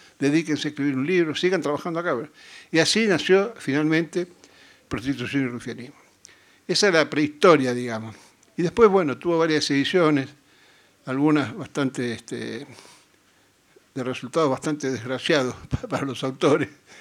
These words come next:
y otras, bueno, otras las últimas ediciones donde realmente se valoró el trabajo tanto de Héctor como mío. Y si quien lee el libro,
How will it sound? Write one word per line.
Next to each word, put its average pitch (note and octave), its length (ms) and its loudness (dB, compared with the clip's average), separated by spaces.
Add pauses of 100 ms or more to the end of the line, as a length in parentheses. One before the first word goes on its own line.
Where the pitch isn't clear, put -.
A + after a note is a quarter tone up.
(380)
y C#3 140 2
otras, D#3+ 260 4
bueno, C#3+ 320 0
otras C#3 320 0
las C3 180 -2
últimas D3+ 400 0 (160)
ediciones B2 420 -4
donde B2+ 240 -4
realmente C3 400 -4
se - 120 -10
valoró B2 340 -2
el B2+ 60 -6
trabajo A#2+ 420 -6
tanto B2+ 340 -6
de C3 120 -2
Héctor A#2+ 320 -8 (600)
como B2 200 -10
mío. A#2 260 -10 (840)
Y C3+ 380 -2
si - 200 -10
quien E3 280 0
lee F3 300 4
el C3+ 140 0
libro, D#3 460 0